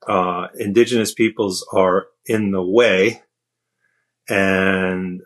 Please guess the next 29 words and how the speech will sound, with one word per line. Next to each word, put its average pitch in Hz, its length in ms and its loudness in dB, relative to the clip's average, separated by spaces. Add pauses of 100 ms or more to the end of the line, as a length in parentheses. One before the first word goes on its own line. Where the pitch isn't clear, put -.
European 110 480 2
society 101 600 0
since 95 300 -8
day 98 200 -6
one 98 540 -2 (340)
has 101 240 -6
used 104 260 0
whatever 101 380 0
means 101 440 -6
they 92 160 -4
need 123 260 0
to 107 80 0
use 92 420 -2 (340)
to 104 100 -4
move 110 280 2
us 101 200 0
out 104 140 4
of 98 80 4
the 95 80 2
way 98 220 4
so 98 160 -4
they 92 160 -2
could 92 160 -4
exploit 92 420 -2
the 95 80 -2
resources 92 720 -2
of - 220 -4
our 85 180 -6
homelands. 92 640 -4